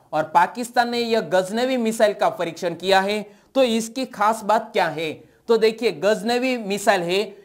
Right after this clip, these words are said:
यह एक बैलिस्टिक मिसाइल है और परमाणु हथियार ले जाने में यह मिसाइल सक्षम है।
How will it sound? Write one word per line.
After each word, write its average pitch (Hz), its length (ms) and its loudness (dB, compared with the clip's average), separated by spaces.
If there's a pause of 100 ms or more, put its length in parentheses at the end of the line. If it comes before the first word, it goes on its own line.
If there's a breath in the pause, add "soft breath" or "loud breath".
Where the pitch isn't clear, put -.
(100)
यह 254 320 2
एक 196 260 -6
बैलिस्टिक 233 500 -2
मिसाइल 226 340 2
है 240 400 2
और 277 120 2
परमाणु 262 580 2
हथियार 240 380 2
ले 226 260 2
जाने 220 280 0
में 240 140 -2
यह 220 260 0
मिसाइल 208 380 -2
सक्षम 220 500 -2
है। 147 400 -2